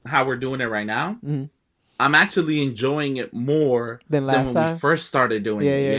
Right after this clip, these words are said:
Speaker 2: yeah,
Speaker 1: yeah,
Speaker 2: yeah. I
Speaker 1: first
Speaker 2: think, I
Speaker 1: time
Speaker 2: think 'cause
Speaker 1: around.
Speaker 2: we know the
Speaker 1: Like,
Speaker 2: type of energy we need to bring
Speaker 1: Yeah.
Speaker 2: in.
Speaker 1: Now, now, now it feels a little, before
Speaker 2: Yeah.
Speaker 1: we were just like,
Speaker 2: We're just
Speaker 1: "Oh,
Speaker 2: doing it, but
Speaker 1: fuck,"
Speaker 2: we,
Speaker 1: like
Speaker 2: but I think we're used to it now. I think we're used to the
Speaker 1: Yeah, we're
Speaker 2: whole,
Speaker 1: used to
Speaker 2: the
Speaker 1: it,
Speaker 2: notion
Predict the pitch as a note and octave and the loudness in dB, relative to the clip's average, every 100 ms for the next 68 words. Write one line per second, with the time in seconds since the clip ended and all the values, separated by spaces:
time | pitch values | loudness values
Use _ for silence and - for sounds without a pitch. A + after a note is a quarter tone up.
0 | C3+ C3+ - B2+ C3+ G#3 - A#3+ G#3 G3+ | 0 -2 -2 -2 -2 0 0 0 0 0
1 | E3+ F#3 E3+ E3 E3+ E3+ D#3+ C#3+ C#3 C#3 | 0 -2 0 2 2 2 2 0 0 0
2 | D3+ D#3 D#3 D3 C#3+ C#3+ D3 C#3+ B2+ _ | -2 -4 -6 -6 -6 -8 -8 -10 -12 _
3 | - C3 B2 C3+ C3+ - D3+ C#3+ F3+ - | -8 -4 -2 -2 -2 2 2 2 -2 -2
4 | C#3 C#3 C#3+ D3 D3+ - C3 C#3 D#3 D#3 | 0 2 4 4 2 -4 2 4 4 2
5 | E3 D#3 C#3+ C#3+ C3 B2 A#2+ B2+ C#3+ D#3 | 0 0 2 2 2 -2 -4 -4 2 2
6 | D3+ C#3+ C#3+ C3+ B2 A2+ A2+ G#2 _ - | 4 4 2 0 -6 -4 -4 -6 _ -20
7 | - - - E3+ E3+ F3+ D3+ F3+ F#3 G3 | -20 -20 -8 -4 -4 -2 0 2 2 2
8 | G3 E3 F3+ - - G3 G3 A#3+ A#3 G#3 | 0 -4 -4 -8 -2 -2 0 -2 0 0
9 | E3+ G#3+ - - D3+ B2 G#2 G#2 F#2+ C#3+ | 2 0 -2 -4 -2 -2 -4 -12 -10 -4
10 | F3+ F3+ F3 D#3+ F3 - - C#3+ B2+ A#2+ | -2 2 0 0 -4 -4 -4 0 2 4
11 | D3 D3 C#3+ C#3+ - D#3+ C#3+ D#3 | 2 2 0 -2 -4 -2 0 0